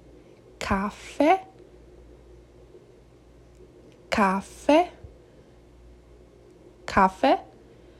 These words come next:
always think of coffee. And it's the same word in Albanian. In Albanian, you say kafe for coffee and kafe for the color brown. So, kafe.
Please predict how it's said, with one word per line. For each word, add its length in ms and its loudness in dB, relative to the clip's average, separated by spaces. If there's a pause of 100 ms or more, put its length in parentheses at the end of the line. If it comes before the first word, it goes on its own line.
(200)
always 320 2
think 140 2
of 180 -4
coffee. 560 -8 (1120)
And 100 2
it's 140 -2
the 80 0
same 280 -2
word 160 4
in 120 -4
Albanian. 420 -2
In 100 -2
Albanian, 380 0
you 60 0
say 340 -4
kafe 640 -2
for 340 0
coffee 580 0 (440)
and 260 -2
kafe 460 -2
for 260 -2
the 80 -2
color 320 -4
brown. 380 0 (280)
So, 380 -8 (220)
kafe. 480 -2